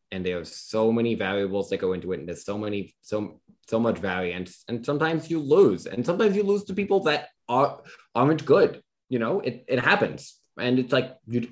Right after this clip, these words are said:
I don't deserve to beat, uh, you know, a, a, a little kid at pre-release because, you know, like, because I've been playing for so long and I'm, I'm considered good at Magic. It's like, some-, sometimes I'm just gonna o-,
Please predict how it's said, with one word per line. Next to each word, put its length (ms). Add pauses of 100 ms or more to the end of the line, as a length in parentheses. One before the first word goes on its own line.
I 140
don't 160
deserve 540
to 100
beat, 360 (800)
uh, 260 (100)
you 100
know, 380 (180)
a, 60
a, 440
a 60
little 300
kid 240
at 80
pre-release 580
because, 840 (180)
you 160
know, 140 (480)
like, 240 (100)
because 260
I've 320
been 180
playing 320
for 120
so 220
long 320
and 120
I'm, 260 (120)
I'm 360 (100)
considered 400
good 160
at 80
Magic. 360
It's 140
like, 240 (300)
some-, 240
sometimes 420
I'm 140
just 120
gonna 280
o-, 260